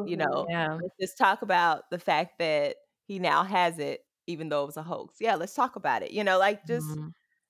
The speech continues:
Speaker 1: just, you know, I, I enjoyed it. I, I loved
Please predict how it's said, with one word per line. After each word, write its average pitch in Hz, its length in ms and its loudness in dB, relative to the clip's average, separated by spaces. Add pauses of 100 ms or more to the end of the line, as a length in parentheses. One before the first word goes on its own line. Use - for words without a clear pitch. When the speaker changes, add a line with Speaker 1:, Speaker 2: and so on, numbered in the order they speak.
(120)
Speaker 1:
just, 226 360 0 (420)
you 208 160 0
know, 160 340 2
I, 170 300 4
I 170 140 4
enjoyed 156 520 -4
it. 151 220 -4
I, 156 180 4 (200)
I 156 120 4
loved 160 680 2